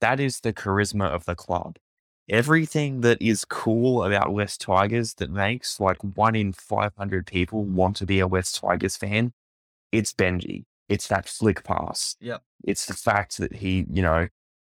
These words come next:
Speaker 1: that's what that team is. When I see people wearing Tigers merch, you know, the, the cool ones, they're rocking that two thousand and five jersey with the bucket hats. That's what I'm seeing at Magic Round, all that. So, you know, for this,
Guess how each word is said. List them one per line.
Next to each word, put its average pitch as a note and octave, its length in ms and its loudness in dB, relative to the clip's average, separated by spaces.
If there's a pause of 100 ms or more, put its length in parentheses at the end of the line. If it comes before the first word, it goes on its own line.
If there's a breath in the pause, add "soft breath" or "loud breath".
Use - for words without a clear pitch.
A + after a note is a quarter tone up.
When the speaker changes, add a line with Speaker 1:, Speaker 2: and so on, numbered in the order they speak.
(140)
Speaker 1:
that's G#2+ 280 0
what A2 120 -4
that F#2 180 2
team F2+ 300 -6
is. F2 260 -6
When G2+ 140 4
I A#2+ 100 4
see D#3 240 -2
people C#3 320 2
wearing A2+ 280 4
Tigers G#2+ 420 0
merch, F#2+ 340 -6 (440)
you G2 80 -2
know, G2 160 4
the, F#2 160 -4
the G#2+ 140 -4
cool C#3 260 0
ones, C3+ 160 2
they're B2 160 2
rocking B2 320 -2
that A2 140 0
two A2+ 180 -4
thousand G#2 260 0
and F#2 100 -6
five G2+ 260 2
jersey G2 280 -2
with F2+ 140 -6
the F#2 80 -4
bucket F#2 340 0
hats. - 400 -6 (560)
That's - 180 -4
what G#2 120 2
I'm A2 100 2
seeing A2+ 320 0
at E2 80 0
Magic G2 400 0
Round, F#2+ 220 0
all F#2+ 140 0
that. F#2+ 260 0 (680)
So, G2 360 2 (1500)
you A2 120 0
know, F#2+ 180 0
for G2+ 220 -4
this, A2 580 0